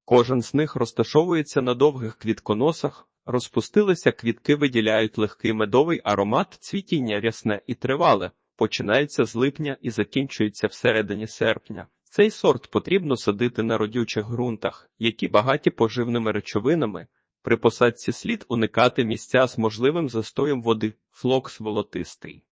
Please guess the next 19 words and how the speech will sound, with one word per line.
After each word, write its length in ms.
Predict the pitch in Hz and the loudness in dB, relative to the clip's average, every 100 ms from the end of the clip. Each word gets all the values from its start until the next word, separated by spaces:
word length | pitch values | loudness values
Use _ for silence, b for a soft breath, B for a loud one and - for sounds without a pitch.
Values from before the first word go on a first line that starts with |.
| - | -2
Невибаглива 720 | 123 147 165 220 196 185 160 | 0 2 6 4 4 2 2
трав'яниста 760 | 151 123 113 117 135 160 - 131 | 2 0 2 0 0 -4 -2 0
рослина, 480 | 117 - 104 110 120 | -2 -2 -2 0 -2
флокс 420 | 156 175 - - | 0 -2 -4 -6
волотистий 640 | 110 117 - 208 - 196 | -2 -2 -2 -6 -6 -10
сорту 540 | - 110 107 - 82 - _ - | -4 -2 -2 -4 -12 -12 _ -2
Давід, 420 | 117 151 214 - _ | 2 2 0 -6 _
багаторічник, 880 | 104 110 110 104 - - - 151 - | 0 2 2 0 -2 -4 -2 -4 -2
який 340 | 110 117 127 113 | 0 0 0 -2
здатний 480 | - 117 120 113 107 | 2 4 4 0 -2
виростати 580 | 104 104 - 101 - | -4 -4 -2 -2 -2
в 40 | 101 | -6
різних 540 | 101 131 165 180 - 131 | -4 -4 -2 -4 -4 -4
умовах 460 | 113 107 113 - 120 | 0 2 0 0 -6
освітленості 800 | - 113 117 107 104 - - | -6 -4 -2 -4 -4 -6 -8
і 140 | - 113 | -4 -2
добре 360 | 120 175 170 | 0 2 2
переносить 580 | 117 107 101 98 - 101 | 0 -2 -2 -4 -6 -6
заморозки. 760 | 101 110 104 104 104 - - | 2 2 2 -2 -6 -12 -16